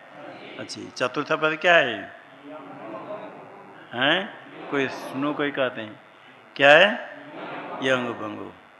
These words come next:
यहाँ स्नु और धातु और भ्रू, स्नु है प्रत्यय,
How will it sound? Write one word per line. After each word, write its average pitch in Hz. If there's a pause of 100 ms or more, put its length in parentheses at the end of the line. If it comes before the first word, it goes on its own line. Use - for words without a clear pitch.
(600)
यहाँ 147
स्नु 139
और 135 (120)
धातु 123
और 135
भ्रू, 110 (1120)
स्नु 156
है 160
प्रत्यय, 120